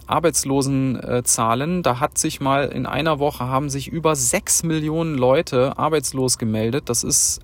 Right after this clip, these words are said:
absolutes historisches, ähm, Neuland. So viel gab's noch nie.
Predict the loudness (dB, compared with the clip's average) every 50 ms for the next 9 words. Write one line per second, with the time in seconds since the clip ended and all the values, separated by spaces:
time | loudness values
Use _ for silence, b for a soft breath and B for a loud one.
0 | -16 -8 -2 -2 -2 0 0 -2 -2 0 -2 -2 -4 -4 -4 -4 -4 -2 -2 -4
1 | -4 -2 -2 -4 -4 -2 -4 -6 -4 -2 -2 0 0 0 0 -2 -4 -4 0 2
2 | 2 4 4 2 0 0 -2 -2 -6 -8 -14 B B B B B B B B B
3 | B 4 6 6 6 6 4 2 0 0 0 -2 -2 -2 -4 -4 -4 -4 -6 -6
4 | -4 -4 -2 -2 -2 0 0 0 0 0 0 0 0 0 2 2 2 2 2 0